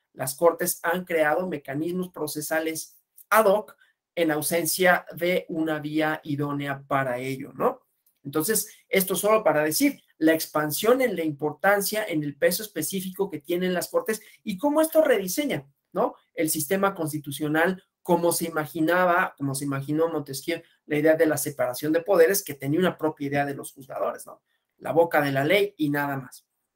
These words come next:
en donde había una primacía, en todo caso, de la legislación. Entonces, esto nos da cuenta, y por eso me interesa, ¿no? de varias, varias ideas que van, eh, dándole forma,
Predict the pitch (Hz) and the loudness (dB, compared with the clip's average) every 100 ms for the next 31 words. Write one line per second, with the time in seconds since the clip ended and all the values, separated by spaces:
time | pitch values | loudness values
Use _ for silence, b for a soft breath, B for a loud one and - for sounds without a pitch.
0 | _ 147 135 147 147 147 - 151 170 175 | _ -4 0 2 2 2 2 2 2 2
1 | 170 151 147 139 - 180 165 - _ _ | 0 -2 -2 -2 0 2 2 -4 _ _
2 | 156 151 165 160 156 147 165 151 135 135 | -6 0 2 2 -2 -4 -2 -2 0 -2
3 | 135 139 165 165 175 285 - _ _ _ | -2 -8 -6 -4 0 -2 -2 _ _ _
4 | _ _ _ B B _ 190 262 269 B | _ _ _ B B _ 0 2 2 B
5 | _ - 220 - 269 262 240 262 247 233 | _ 2 4 8 8 8 6 6 8 8
6 | 190 202 190 175 143 156 160 180 190 185 | 6 0 -2 -6 -6 -4 -2 -2 0 0
7 | 233 233 226 220 190 285 - _ _ 165 | 4 4 2 0 0 0 -4 _ _ -2
8 | 160 196 247 175 - - 151 156 151 151 | 2 2 2 0 -2 -2 -2 0 -2 -2
9 | 160 143 151 185 b b _ - 165 170 | -2 0 0 -4 b b _ 2 2 2
10 | 143 147 165 175 - 165 147 139 143 151 | 0 -2 -2 -4 -6 -4 -2 0 0 0
11 | 175 180 160 143 180 175 156 | 2 4 4 2 2 4 2